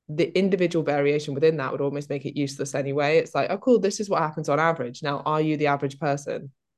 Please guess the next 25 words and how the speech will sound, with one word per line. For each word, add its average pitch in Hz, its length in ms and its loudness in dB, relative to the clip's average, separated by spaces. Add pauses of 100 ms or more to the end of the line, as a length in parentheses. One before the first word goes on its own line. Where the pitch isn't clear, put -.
(240)
No, 139 440 0
there's 147 300 0
so 156 220 2
much 156 200 -4
heterogeneity, 139 960 -4
changes 131 480 -4
in 131 80 -6
women, 143 520 -4 (480)
that 147 340 4 (380)
I, 139 160 -4
I 156 80 2
don't 160 200 4
know 156 100 0
if 147 160 -4
that 135 200 -4
data 139 240 0
would 135 160 -6
be 139 380 -2
useful 139 480 -2
anyway, 135 420 -2 (960)
is 151 160 -2
my 139 160 0
thoughts 135 380 -4
on 131 100 -4
it. 135 180 -6